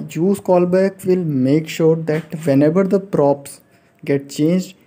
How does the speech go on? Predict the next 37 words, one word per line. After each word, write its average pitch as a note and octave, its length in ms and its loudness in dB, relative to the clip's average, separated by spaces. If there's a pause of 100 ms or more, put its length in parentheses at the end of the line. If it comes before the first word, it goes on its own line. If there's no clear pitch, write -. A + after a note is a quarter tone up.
(120)
in F3+ 240 -2
that F#3 280 2
case, G3+ 340 -2 (340)
uh, C#3 280 -8
it E3 240 -6
will F#3+ 160 4
re-render E3+ 460 2
the F#3 120 0
child D3+ 340 0
component. C3+ 440 -6 (400)
But D#3 360 -2 (300)
whenever E3 480 0
the G3+ 100 -2
props F3 380 0 (140)
doesn't D3+ 340 -2
get F#3+ 260 0
changed, B2+ 320 -4 (360)
it E3+ 160 -2
will G3+ 120 2
stop D#3 520 -2
the D#3+ 100 -4
child F3 340 -2
component F3 540 -2
from C#3 260 0
re-rendering C3+ 640 0
again C3+ 300 0
and D#3 240 -2
again. C#3 260 -4 (1300)
Uh, G2+ 180 -4
s-, - 240 -10
so - 280 -4
ma'am, F#3+ 300 2
this D3 280 -6
was E3+ 220 4
all D#3+ 300 0
I C3+ 120 -2
know. E3+ 160 -10